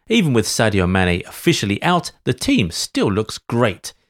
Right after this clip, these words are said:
They still have solid players all round, including Mendy, Koulibaly, Sarr, and Idrissa Gueye. The African champions were drawn in a group with Ecuador, the Netherlands,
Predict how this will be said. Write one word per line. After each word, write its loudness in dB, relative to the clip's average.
They -2
still -2
have -4
solid -4
players 2
all 2
round, 0
including 0
Mendy, 0
Koulibaly, -2
Sarr, -2
and 2
Idrissa 0
Gueye. 2
The 6
African 2
champions 0
were 0
drawn -2
in -2
a -2
group -2
with 0
Ecuador, -2
the -6
Netherlands, 2